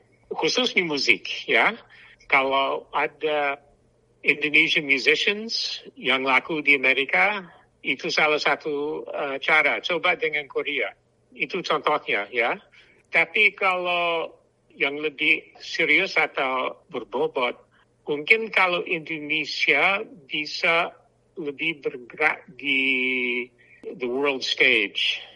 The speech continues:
ya kan? Kalau Indonesia bisa jadi pengacara dalam soal internasional, itu mungkin ada manfaatnya. Contohnya dia di Middle East, di Israel, Gaza.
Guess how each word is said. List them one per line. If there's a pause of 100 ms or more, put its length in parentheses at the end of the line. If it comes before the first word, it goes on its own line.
(120)
ya
kan? (800)
Kalau
Indonesia
bisa (240)
jadi (560)
pengacara (400)
dalam (560)
soal
internasional,
itu
mungkin
ada
manfaatnya. (300)
Contohnya
dia
di
Middle
East, (140)
di
Israel,
Gaza.